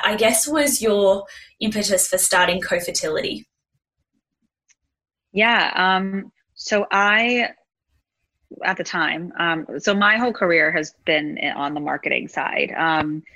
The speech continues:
Speaker 2: and, you know, just engaging with consumers, um, and, and, you know, with content that resonates with them. Um, and I worked for a couple of brands in the retail and fashion space, actually. So, like,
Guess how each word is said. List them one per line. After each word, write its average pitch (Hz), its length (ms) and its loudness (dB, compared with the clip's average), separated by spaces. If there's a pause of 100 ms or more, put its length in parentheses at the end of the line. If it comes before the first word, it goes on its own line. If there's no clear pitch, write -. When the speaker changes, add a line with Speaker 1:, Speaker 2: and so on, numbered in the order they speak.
(840)
Speaker 2:
and, 196 520 0 (240)
you 190 120 0
know, 156 120 0
just 165 200 -10
engaging 170 500 0
with 160 160 -6
consumers, 151 960 -4
um, 143 540 -2
and, 147 320 -2
and, 143 260 -4 (140)
you 151 100 -6
know, 143 100 -6
with 147 180 -8
content 147 400 -6
that 143 180 -2
resonates 143 480 -4
with - 180 -8
them. 113 320 -10 (100)
Um, 147 460 -4 (720)
and 160 120 -2
I 147 60 4
worked 147 220 0
for 160 220 -2
a - 100 -2
couple 156 400 -2
of 147 280 0 (400)
brands 147 540 0
in 151 80 -4
the 151 80 -4
retail 147 440 -2
and 147 120 -8
fashion 147 380 -4
space, - 400 -6
actually. - 400 -2
So, 160 180 -4
like, 151 260 0